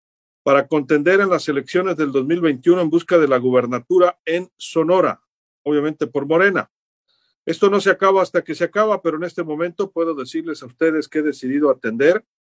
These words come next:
el llamado de la militancia de Sonora para buscar la gubernatura del estado. Consecuentemente, presentar mi renuncia a esta oportunidad de carácter histórico que me brindó el presidente de la República, informó el funcionario durante la conferencia matutina de este miércoles.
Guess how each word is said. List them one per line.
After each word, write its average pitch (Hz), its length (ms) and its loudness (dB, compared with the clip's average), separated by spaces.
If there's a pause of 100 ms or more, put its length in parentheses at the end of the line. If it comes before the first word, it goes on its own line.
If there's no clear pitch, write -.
(300)
el 127 180 2
llamado 156 260 4
de 151 120 2
la 127 100 2
militancia 135 640 -4
de 131 80 -2
Sonora 165 420 -2
para 139 160 -2
buscar 123 340 -4
la 165 100 0
gubernatura 135 680 -2
del 120 140 -4
estado. 160 440 -4 (640)
Consecuentemente, 151 800 -6
presentar 143 480 -6
mi 151 100 -2
renuncia 156 440 -2
a - 20 0
esta 156 180 -4
oportunidad 135 520 -4
de 151 100 -4
carácter 135 400 -4
histórico 156 640 -2 (480)
que 139 80 -6
me 135 100 0
brindó 131 240 0
el 165 80 2
presidente 165 560 -4
de 143 120 -2
la 120 100 0
República, 170 520 -4
informó 135 360 -4
el 147 60 -6
funcionario 151 520 -2
durante 123 340 -4
la 110 120 -4
conferencia 135 500 -10
matutina 139 640 -6 (320)
de 123 140 0
este 139 200 -2
miércoles. 139 640 -2